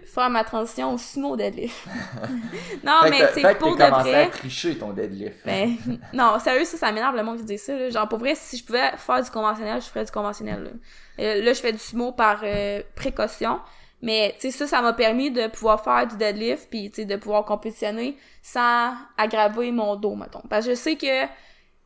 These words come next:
Speaker 1: je, en ce moment, je pourrais faire du deadlift conventionnel, mais faudrait vraiment, vraiment, vraiment j'y aille comme progressif, mais genre vraiment progressif pour être sûr que je me reblesse pas. Genre, je sais que là, si, mettons, va, je peux aller faire du conventionnel live, mais comme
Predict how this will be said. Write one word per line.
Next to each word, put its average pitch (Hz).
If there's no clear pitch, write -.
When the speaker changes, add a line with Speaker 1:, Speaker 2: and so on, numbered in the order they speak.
Speaker 1:
je, 240
en 285
ce 277
moment, 294
je -
pourrais -
faire 247
du 233
deadlift 220
conventionnel, 220
mais 226
faudrait 226
vraiment, 233
vraiment, 226
vraiment 220
j'y 220
aille 214
comme 208
progressif, 220
mais 214
genre 208
vraiment 226
progressif 214
pour -
être 208
sûr 214
que 208
je 202
me 208
reblesse 208
pas. 214
Genre, 226
je 226
sais 233
que 254
là, 247
si, -
mettons, 240
va, 226
je 233
peux -
aller 262
faire 247
du -
conventionnel 214
live, 196
mais 220
comme 226